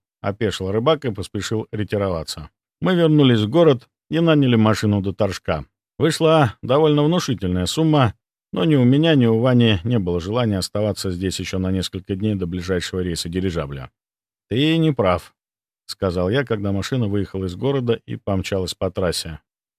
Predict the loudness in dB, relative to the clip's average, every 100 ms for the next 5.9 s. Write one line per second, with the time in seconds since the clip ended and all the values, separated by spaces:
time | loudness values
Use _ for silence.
0 | _ _ -2 4 4 2 -2 -6 _ _
1 | _ _ -4 -2 0 0 0 -2 -4 -6
2 | _ _ _ 0 2 4 2 0 0 0
3 | -2 -4 -6 _ -2 2 2 2 2 2
4 | 2 0 -4 0 2 2 2 -2 _ _
5 | -4 -4 -2 0 0 0 0 0 0